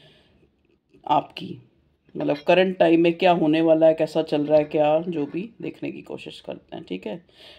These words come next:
सबसे पहले जो मुझे इंडिकेशन मिली है यहाँ पे, जो मैं आपको बताना चाहूँगी, सबसे पहले मुझे एक मैसेज मिल रहा है कि कुछ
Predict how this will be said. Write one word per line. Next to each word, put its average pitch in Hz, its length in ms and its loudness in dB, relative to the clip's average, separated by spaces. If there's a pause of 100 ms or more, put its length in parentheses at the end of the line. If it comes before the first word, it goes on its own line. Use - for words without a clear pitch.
(140)
सबसे 226 360 0
पहले 208 400 2 (600)
जो 196 200 -4
मुझे 196 300 -2 (120)
इंडिकेशन 185 680 -4
मिली 143 360 -4
है 113 160 -12 (1300)
यहाँ 170 260 6
पे, 175 120 2
जो 175 140 2
मैं 170 120 4
आपको 165 260 0
बताना 156 360 0
चाहूँगी, 156 560 -2 (380)
सबसे 190 340 0
पहले 208 320 4
मुझे 202 360 -2
एक 196 240 2
मैसेज 180 400 2
मिल 175 200 6
रहा 175 200 6
है 170 300 6
कि 190 180 -6
कुछ 233 360 -6